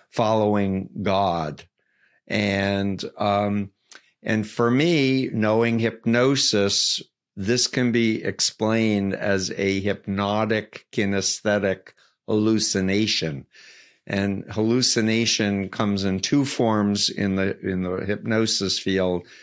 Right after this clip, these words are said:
what's called positive hallucination, making something, uh, happen that isn't there, or taking something that's there and making it disappear. That's negative hallucination. So, for example, like, a negative hallucination,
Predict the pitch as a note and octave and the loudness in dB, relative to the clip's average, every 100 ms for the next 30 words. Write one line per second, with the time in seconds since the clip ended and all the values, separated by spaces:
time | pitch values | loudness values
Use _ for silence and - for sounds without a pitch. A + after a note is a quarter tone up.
0 | - - G2+ - - G2 F#2 - B2+ C3 | -20 -6 -4 -2 -2 -2 -2 -2 0 0
1 | C3+ B2 G#2+ G#2 F#2+ G#2 G#2 G2 - G2+ | 0 0 0 0 0 2 2 2 0 0
2 | F#2+ G2+ - G2+ G2 A#2 - A2 G#2 - | 0 -2 -2 0 0 0 0 -2 -2 -2
3 | A2+ A2 G#2+ A2 G#2 G2+ F#2+ _ _ _ | 0 0 -2 -2 0 0 -4 _ _ _
4 | _ - F#2+ F#2+ F#2+ F#2+ - G#2 A#2 A#2 | _ -6 -2 0 0 -2 -4 -4 -2 0
5 | - G#2 G2 F#2+ F2+ - A2 G#2+ G2+ E2+ | 0 0 2 0 0 0 0 2 0 0
6 | G2 G#2 A#2+ D3 E3 - G#2+ G2+ A2+ A2+ | 0 2 2 2 0 0 -2 0 -2 -2
7 | B2 A#2 - A2 G#2 G#2+ G2 F#2+ F#2 - | 0 0 0 0 0 -2 0 -2 -2 -2
8 | G#2 G2+ G2+ F#2+ G2 - F#2 F2+ E2 G2 | 0 2 0 0 -2 -4 -4 -4 -4 -2
9 | - F2 - F#2 E2 E2 F#2+ - F#2 F#2+ | -2 -4 -4 -4 -2 -2 -4 -4 -4 -2
10 | G2+ F#2 E2+ D2+ - - - _ - F#2+ | -2 -2 -2 -6 -10 -20 -20 _ -4 0
11 | G2 F2+ G2 F#2 F2+ F2 - D2 - - | 0 0 0 0 -2 -2 -4 -8 -12 -20
12 | - - - G#2+ - A2 G2+ A#2 A#2+ A#2+ | -18 -4 -2 0 0 -2 0 0 0 0
13 | A2 G#2 G2+ F#2+ - A#2 G2 A2 A#2 A2+ | 0 2 2 0 -4 -4 -2 0 0 0
14 | F#2+ G2+ G2+ F#2+ G2+ G2+ F#2+ F#2 G2 F#2+ | 0 0 0 0 -2 -2 -2 -2 -2 -2